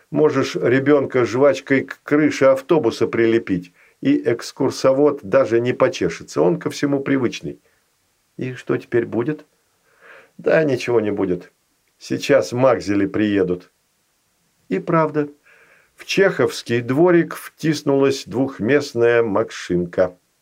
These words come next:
Ее колеса были скорее как декорация, а на крыше разместились два куриных крылышка.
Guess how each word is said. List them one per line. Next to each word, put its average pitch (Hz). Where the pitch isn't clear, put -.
Ее 120
колеса 120
были 117
скорее 117
как 113
декорация, 117
а 120
на 117
крыше 127
разместились 117
два 110
куриных 117
крылышка. 95